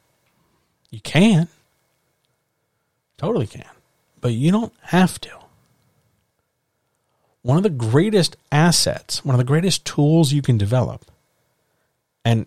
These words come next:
some people take forever to develop this and other people get it right away, and that's fine. But one of the greatest tools is the confidence that you wrote a thing, whatever it is, and it's, I'm gonna use a phrase, and it's gonna freak some people out, "It's okay."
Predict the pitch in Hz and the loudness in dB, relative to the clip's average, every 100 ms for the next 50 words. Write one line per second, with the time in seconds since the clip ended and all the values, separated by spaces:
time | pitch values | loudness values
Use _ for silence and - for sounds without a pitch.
0 | _ - - 127 135 143 131 - 139 143 | _ -6 0 2 2 0 0 0 0 0
1 | - 120 131 127 123 127 135 139 143 110 | 0 2 4 2 4 2 2 0 -2 -2
2 | 107 117 120 107 104 117 123 123 123 120 | -4 -2 -2 -2 0 0 0 -2 0 0
3 | 143 117 110 - 95 101 147 _ _ _ | 0 -2 -6 -6 -4 -2 -4 _ _ _
4 | _ _ - 117 113 113 110 120 156 160 | _ _ -10 -4 -2 -2 0 2 2 0
5 | - 160 151 127 - - 110 101 - - | -2 -2 0 -2 -4 -4 -4 -4 -8 -4
6 | 226 233 - - 110 - - - _ _ | -2 -2 -4 -8 -16 -16 -16 -18 _ _
7 | _ _ _ _ _ _ _ _ _ _ | _ _ _ _ _ _ _ _ _ _
8 | - 110 - - 107 107 208 135 147 160 | -6 -6 -8 -14 -6 -2 0 4 4 4
9 | 87 82 92 117 98 117 92 87 - _ | 2 -4 -8 -4 -2 -2 -2 -4 -8 _
10 | _ _ _ _ _ - 123 120 - _ | _ _ _ _ _ -2 0 -2 -8 _
11 | - 143 - - _ - 113 113 110 113 | -4 -2 -2 -8 _ -12 -4 0 0 0
12 | 120 - 208 175 123 107 104 117 110 147 | -2 -2 -2 -2 -2 -6 -6 -6 -4 -6
13 | 147 156 147 190 175 101 _ _ _ - | -4 -2 -2 0 0 0 _ _ _ -2
14 | 143 - 143 135 147 127 | 0 2 2 4 2 0